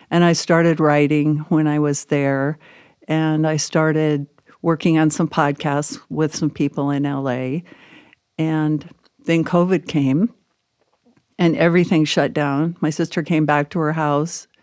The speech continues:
I had nowhere to live because I didn't have a place in Bozeman and I didn't have a place in Missoula. And so I spent a lot of time looking for a place to live, finally found one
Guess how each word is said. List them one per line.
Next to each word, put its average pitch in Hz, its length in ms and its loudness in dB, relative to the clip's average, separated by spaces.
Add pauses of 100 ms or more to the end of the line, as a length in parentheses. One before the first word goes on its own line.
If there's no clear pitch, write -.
(200)
I 170 100 2
had 170 200 2
nowhere 156 320 2
to 151 80 0
live 139 420 -2 (720)
because 143 460 0
I 151 100 0
didn't 156 200 0
have 147 100 0
a 147 80 0
place 156 340 -2
in 160 120 0
Bozeman 147 480 -2
and 156 120 -2
I 147 80 0
didn't 151 220 -2
have 160 140 -2
a 147 60 -4
place 151 400 -6
in 160 120 -2
Missoula. 143 520 -4 (640)
And 165 220 0
so 165 260 2
I 160 140 4
spent 165 260 0
a 156 60 2
lot 156 200 2
of 156 60 -2
time 151 420 0
looking 160 380 0
for 151 140 -4
a 147 60 -4
place 147 400 -4
to - 120 -8
live, 156 460 2
finally 156 340 2
found 151 380 0
one 147 360 0